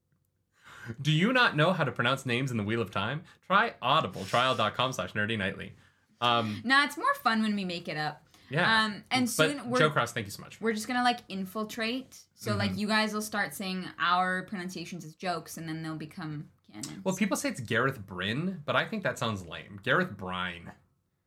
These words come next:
Speaker 2: Bryn is, yeah, yeah,
Speaker 1: Get,
Speaker 2: I know.
Speaker 1: Brine makes him sound like he's a pickle.
Speaker 2: Yeah, yeah, yeah.
Speaker 1: And I like pickles. Happy
Speaker 2: Chapter
Speaker 1: Pride, everybody.
Speaker 2: eighteen.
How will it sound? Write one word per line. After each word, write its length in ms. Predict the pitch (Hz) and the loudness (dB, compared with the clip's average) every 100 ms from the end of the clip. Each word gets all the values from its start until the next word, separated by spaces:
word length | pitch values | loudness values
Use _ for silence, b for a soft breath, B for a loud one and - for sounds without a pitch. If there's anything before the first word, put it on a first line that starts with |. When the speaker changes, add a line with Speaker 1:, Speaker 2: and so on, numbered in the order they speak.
| _ | _
Speaker 2:
Bryn 280 | 196 208 240 | -8 -4 -2
is, 500 | 277 254 214 - - - | -2 -6 -8 -16 -20 -20
yeah, 140 | 175 - | -18 -12
yeah, 200 | 170 151 - - | -8 -4 -4 -4
Speaker 1:
Get, 140 | 143 - | -4 -2
Speaker 2:
I 80 | |
know. 60 | 139 | 2
Speaker 1:
Brine 320 | 123 131 160 | 4 4 2
makes 180 | 135 - | 0 0
him 80 | 120 | -4
sound 260 | 110 117 113 | 0 2 2
like 200 | 104 - | -2 -4
he's 200 | 107 101 | -6 -6
a 40 | |
pickle. 440 | 92 - - 80 - _ _ | -4 -6 -6 -10 -12 _ _
Speaker 2:
Yeah, 160 | 180 175 156 | -8 -6 -4
yeah, 120 | 156 | -4
yeah. 200 | 151 147 - | -6 -8 -2
Speaker 1:
And 80 | 113 | 2
I 100 | 113 | 2
like 300 | 110 98 - | 2 -2 -6
pickles. 440 | 101 - - - - b b b _ _ - | -10 -10 -14 -14 -16 b b b _ _ 0
Happy 160 | 139 | 2
Speaker 2:
Chapter 140 | 320 359 | 4 6
Speaker 1:
Pride, 260 | 107 98 | 4 4
everybody. 400 | 92 98 92 92 233 | 2 -2 -2 -2 0
Speaker 2:
eighteen. 1400 | 269 285 - - - - 214 170 185 170 165 156 165 | 0 -2 -6 -16 -16 -6 0 0 0 -6 -6 -4 -4